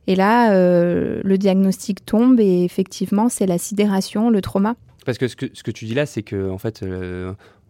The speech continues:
Speaker 2: on trouve pas tout de suite, en général, ces maladies. C'est un processus qui est long, qui peut durer des, des, euh, des mois, en faisant des examens régulièrement, avant qu'un jour, on dise, « Bah, tiens, c'est, euh,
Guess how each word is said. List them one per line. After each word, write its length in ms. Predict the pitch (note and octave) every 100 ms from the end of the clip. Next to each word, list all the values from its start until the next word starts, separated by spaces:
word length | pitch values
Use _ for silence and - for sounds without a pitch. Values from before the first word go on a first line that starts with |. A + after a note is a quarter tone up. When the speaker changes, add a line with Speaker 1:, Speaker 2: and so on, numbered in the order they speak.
| -
Speaker 2:
on 80 | E2+
trouve 200 | G2+ -
pas 140 | G2+
tout 220 | - A2
de 40 | -
suite, 280 | D3 C#3
en 80 | A#2
général, 340 | G2+ G#2+ A#2 A#2
ces 120 | G#2
maladies. 380 | G2 G2 A#2 C#3+
C'est 140 | A#2
un 60 | F#2+
processus 500 | - G2 G2 B2 -
qui 140 | G2+
est 20 |
long, 200 | G2 C3
qui 120 | C3
peut 140 | - G2+
durer 320 | F#2+ G2+ A2
des, 260 | G2+ G2 F#2+ _ _ _ -
des, 300 | G2 F#2+ F#2
euh, 180 | F#2 F#2
des 200 | F#2+ G#2+
mois, 580 | A2 A#2 C3 D3+ B2+
en 100 | G#2
faisant 360 | G2 G#2+ G2+ A2+
des 220 | A2 G2+
examens 440 | G2 G2 G2+ A2 A#2+
régulièrement, 640 | G#2 G2+ G2 G2 G#2+ C3
avant 200 | A2+ G2
qu'un 180 | - G#2
jour, 280 | G2+ C3 B2
on 100 | G2
dise, « 260 | G2 B2+ A2
Bah, 100 | G2
tiens, 220 | - C3
c'est, 440 | - - A#2+ C3
euh, 480 | A#2 G2 G2 G2 A2